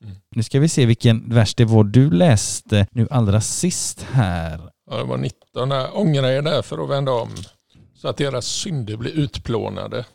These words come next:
Speaker 2: Just det. Ja, men precis. Alltså, det är de här tre beståndsdelarna som vi ska se om de finns överallt. Men vad Gud har gjort i historien,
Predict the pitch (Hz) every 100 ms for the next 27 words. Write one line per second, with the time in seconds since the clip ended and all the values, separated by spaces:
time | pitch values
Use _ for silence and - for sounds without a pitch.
0 | _ _ 117 156 - 143 - 165 180 170
1 | 180 214 113 127 135 156 160 170 165 165
2 | - 196 180 - 165 - 98 101 98 120
3 | 110 - 123 151 - 220 208 165 143 110
4 | 95 107 85 - - 95 90 87 98 92
5 | 90 151 - 165 - 131 131 160 160